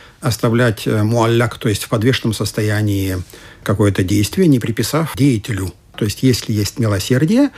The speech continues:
то значит должен быть милосердный. Точно так же это чувство сказать какое-то где-то что-то, вдруг сама машина дала газ, поехала и врезалась в стенку. Так нельзя сказать в исламе. Мы должны понимать, в чем заключается марифетуллах, познание Творца.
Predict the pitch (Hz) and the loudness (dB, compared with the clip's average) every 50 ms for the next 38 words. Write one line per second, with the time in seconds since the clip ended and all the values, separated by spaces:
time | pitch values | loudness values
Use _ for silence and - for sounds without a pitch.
0 | - - - - - 117 113 135 131 - 117 110 127 120 110 113 98 113 104 - | -12 -20 -16 -8 -4 0 2 2 2 0 0 2 2 2 2 2 0 0 -4 -4
1 | - _ - 104 95 92 90 - 120 107 101 95 92 90 90 - - - - - | -8 _ -8 -6 -6 -6 -4 -2 -2 -2 -2 -2 -4 -4 -6 -8 -14 -20 -20 -20
2 | - - - - 165 - - - 107 - 107 101 110 117 151 185 175 156 - 160 | -20 -6 -2 0 0 0 0 -2 -2 0 0 -2 0 0 0 0 0 0 0 0
3 | 135 - - 214 202 - - 131 131 120 - - - - - 127 110 139 131 110 | 0 2 2 2 0 2 2 0 0 0 0 -4 -8 -6 -4 -2 0 0 0 0
4 | - 107 - 151 143 123 107 127 104 98 101 131 135 - 120 104 - - - 180 | -2 -2 0 2 2 2 0 -2 -4 -2 -2 -2 -2 -2 -4 -6 -4 -2 -2 -2
5 | 190 - 254 285 - - - - - - - - 123 110 - 202 165 - - 131 | -2 0 -2 -4 -4 -6 -12 -20 -20 -10 -6 -4 0 2 2 2 0 0 0 0
6 | 131 165 202 180 156 120 - - 185 180 165 160 156 147 - - - _ 131 131 | 2 2 2 2 0 0 0 0 2 2 2 2 0 -2 -6 -16 -12 _ -4 -2
7 | 127 123 113 110 104 151 190 175 - - 127 123 156 175 - 147 131 120 123 151 | -2 -2 -2 0 0 0 0 -2 -2 -2 -2 0 0 0 0 0 0 2 2 2
8 | 135 135 131 123 107 - - 135 110 98 - - 101 - 190 - - 147 120 - | 2 0 -2 -4 -4 -4 -4 -4 -4 -4 -8 -10 -8 -8 -6 -2 0 0 0 0
9 | 107 98 - - - 101 98 101 - - 110 - - 208 254 262 277 240 135 117 | -4 -6 -8 -8 -8 -10 -10 -10 -8 -8 -8 -4 -2 0 2 2 2 2 0 0
10 | 123 135 143 143 131 113 120 139 - 135 120 117 110 117 113 101 - - - - | 2 2 2 2 2 0 0 0 0 0 0 2 2 2 0 0 -2 -4 -2 0
11 | 113 113 104 - 120 110 - 139 120 107 - - - 135 117 117 117 110 113 110 | 2 2 2 0 0 0 2 2 2 0 -2 -4 -2 0 0 2 2 2 2 0
12 | 147 110 - 127 117 117 - - - - 104 98 - 117 110 104 104 101 - 110 | 0 0 0 0 0 0 0 0 -2 -4 -4 -2 0 0 0 0 -2 0 0 0
13 | 104 104 - - 196 226 247 | 0 0 -2 -2 -2 -2 -2